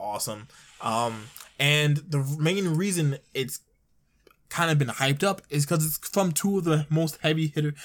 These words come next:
one of the most recent heavy hitters and the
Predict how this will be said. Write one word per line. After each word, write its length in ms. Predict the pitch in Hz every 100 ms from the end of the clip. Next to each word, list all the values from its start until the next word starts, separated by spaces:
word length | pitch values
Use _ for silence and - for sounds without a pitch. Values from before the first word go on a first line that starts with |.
| - - _ _ -
one 300 | 143 202 220
of 80 |
the 120 | 190 175
most 320 | 165 156 -
recent 400 | 180 156 151 185
heavy 200 | 175 175
hitters 280 | 185 190 175
and 140 | 135
the 160 | 120